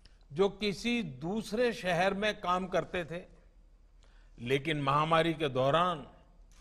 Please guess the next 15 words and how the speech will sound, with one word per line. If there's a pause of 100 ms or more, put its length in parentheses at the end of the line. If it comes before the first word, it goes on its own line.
(280)
उन्हें
अपने
गांव
लौटना
पड़ा। (2000)
और
इसलिए (1400)
कोरोना (120)
वैश्विक
महामारी
के
दौरान (1300)
पहले
दिन
से